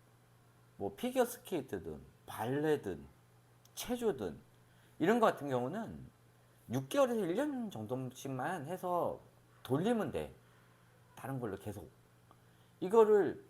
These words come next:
체조 선수 만들 거 아닌데 계속 체조를 할 필요는 없거든. 발레 선수를 만-, 아, 발레 그 무용을 할 건 아니니까. 그런 거는 일 년에서 일 년 반 정도? 그 정도만 하고,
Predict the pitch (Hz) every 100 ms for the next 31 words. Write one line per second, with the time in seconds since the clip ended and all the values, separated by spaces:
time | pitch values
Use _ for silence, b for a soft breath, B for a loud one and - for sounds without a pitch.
0 | - 240 277 285 277 254 190 113 143 151
1 | 131 95 104 123 127 120 135 - 233 240
2 | 202 180 196 196 170 78 - - - -
3 | - - _ - - b b - 127 165
4 | 226 208 196 185 180 175 170 170 196 190
5 | 180 143 95 - - - 113 110 127 151
6 | 180 175 160 147 131 - 120 127 165 156
7 | 143 196 - - 80 90 101 90 - 82
8 | 87 92 - - - - - - b b
9 | b b b - 180 233 190 170 185 92
10 | 117 220 240 190 151 147 156 196 147 101
11 | 113 107 104 - - - _ - - -
12 | - 202 233 214 196 208 202 151 180 143